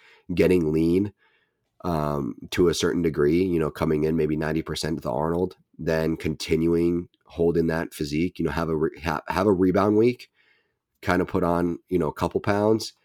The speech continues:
and then shed it right all back off with your increased metabolism, and then come in even better for the Olympia a couple months later.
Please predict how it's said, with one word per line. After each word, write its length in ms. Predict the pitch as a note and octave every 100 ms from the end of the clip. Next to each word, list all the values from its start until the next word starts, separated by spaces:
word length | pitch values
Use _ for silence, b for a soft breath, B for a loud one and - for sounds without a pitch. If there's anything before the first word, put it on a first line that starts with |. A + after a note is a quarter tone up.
| _ -
and 140 | E2+
then 120 | D#2
shed 360 | D2 - F#2 E2
it 100 | -
right 160 | D#2 E2
all 180 | E2 D#2+
back 260 | D2+ D#2
off 400 | D2+ D#2 A2 - _ _ _ -
with 240 | F2+ -
your 120 | E2
increased 340 | D2+ - F2 -
metabolism, 720 | D2+ D#2 E2 G2 G2 G#2 - -
and 100 | D#2+
then 120 | D2+
come 260 | - D#2+ D#2
in 160 | D2+
even 240 | D2+ D2+ C2+
better 260 | D2 C#2+
for 120 | C2+ C2+
the 100 | C2+
Olympia 440 | C2+ E2 F2+ F#2 b b -
a 60 |
couple 220 | - D#2
months 240 | D#2 D2 -
later. 320 | D#2 G2+